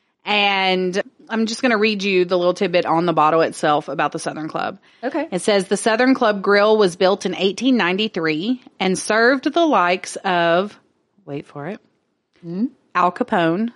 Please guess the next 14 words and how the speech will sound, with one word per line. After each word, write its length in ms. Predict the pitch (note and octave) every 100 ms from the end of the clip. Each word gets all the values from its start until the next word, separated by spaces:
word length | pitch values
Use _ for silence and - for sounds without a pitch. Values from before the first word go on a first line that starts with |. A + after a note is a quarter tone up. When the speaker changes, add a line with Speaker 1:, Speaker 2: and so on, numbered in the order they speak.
| _ _ F#4+
Speaker 2:
<gasps> 560 | B4+ C5 A#4+ - _
Speaker 1:
Oni 300 | G3 G3 A3+
Madden, 600 | A#3 E3+ E3 F3 F#3 G#3+ -
Speaker 2:
Yes. 260 | - - G#3+
Speaker 1:
and 140 | G#3+
other 240 | A3+ C#4 D#4
notorious 560 | D#4+ A#3+ G3 F#3+ G3
gangsters 560 | F3 E3+ - F3+ E3+ F3
until 300 | F#3 F#3 F#3
the 80 | F3+
mid 200 | F3 F3+
nineteen 400 | E3 E3 E3+ D#3+
sixties." 760 | - - - - E3+ - - -
Speaker 2:
Okay. 600 | E4 D#4+ C#4+ C4 B3+